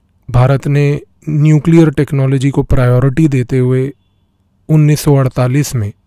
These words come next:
एटॉमिक एनर्जी कमीशन बनाया। एटॉमिक एनर्जी कमीशन को एक मैंडेट दिया गया कि एटॉमिक एनर्जी को पीसफुल यूज़,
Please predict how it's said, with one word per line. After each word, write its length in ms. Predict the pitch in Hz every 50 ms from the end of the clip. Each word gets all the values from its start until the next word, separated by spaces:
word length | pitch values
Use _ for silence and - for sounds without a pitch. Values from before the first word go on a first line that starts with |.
| _ _ _ _ - 139
एटॉमिक 400 | 127 - 139 127 139 147 127 151
एनर्जी 340 | 135 131 131 120 120 135
कमीशन 520 | 123 - 127 117 117 127 - 143 143 139 135
बनाया। 360 | 135 131 131 127 131 135 143 - _ _ _ _ _ _ _ _ _ _ _ _ - - _ _ _ _ _ _ _ _ _ _ _ _ -
एटॉमिक 380 | 156 147 - 156 143 151 165 147
एनर्जी 340 | 156 143 139 131 127 139 143
कमीशन 500 | - - 131 131 131 123 - 151 151 147
को 160 | 139 151 143
एक 160 | 139 131 -
मैंडेट 540 | 127 123 120 117 117 120 123 123 151 165 151
दिया 280 | 135 139 123 120 117 113
गया 260 | 101 117 113 117 131 _ _ _ _ _ _ _ _ _ _ _ _ _ _ _ _ _ _ _ _ _ _ _ _ _ _ _ _ -
कि 120 | - 180 - _ - 151
एटॉमिक 600 | 147 139 - 147 135 135 139 143 170 175 - - _ - 147
एनर्जी 520 | 135 131 131 131 127 127 120 131 151 160
को 420 | 151 - - 156 151 151 151 170 - _ _ _ _ _ _ _ _ _ _ _ _ _ _ _ _ _ _ _ _ _ -
पीसफुल 500 | 190 196 202 - - - - 156 143 127
यूज़, 360 | 123 113 104 98 113 113 -